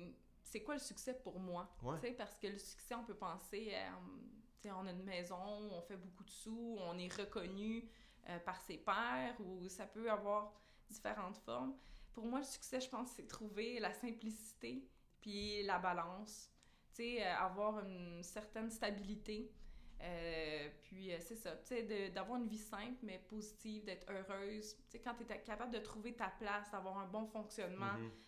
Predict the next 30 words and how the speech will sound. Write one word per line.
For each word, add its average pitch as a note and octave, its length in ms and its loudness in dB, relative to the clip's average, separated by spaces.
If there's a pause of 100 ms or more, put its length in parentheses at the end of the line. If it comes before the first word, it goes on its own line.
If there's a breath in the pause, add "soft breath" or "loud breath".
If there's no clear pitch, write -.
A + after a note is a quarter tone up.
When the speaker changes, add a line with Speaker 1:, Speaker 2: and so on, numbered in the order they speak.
(160 loud breath)
Speaker 1:
euh, F3 100 2
d'être F#3+ 200 0
capable G#3 400 0
d'innover, A3 520 2
de A#3 40 -6
faire A#3 160 6
des A3 100 2
choses A3+ 260 2
nouvelles, A#3 520 6
mais F#3+ 280 0 (180)
pas A#3+ 160 4
d'être G3+ 420 0
toujours A3 240 -2
dans G#3 120 4
l'instabilité, G3 960 -2
puis G3+ 120 -4
l'inquiétude, F#3 500 -4
l'incertitude. G#3+ 840 -2 (540 loud breath)
Euh, F3 160 -4
ça, A3+ 220 -4
je A3+ 100 -4
pense A3 280 0
que F#3 360 -2
quand G#3+ 100 0
je G#3 80 -2
vais G3+ 80 0
être F#3 120 -6
rendue F#3+ 320 -2
là, F#3 120 -2
euh, G3 440 2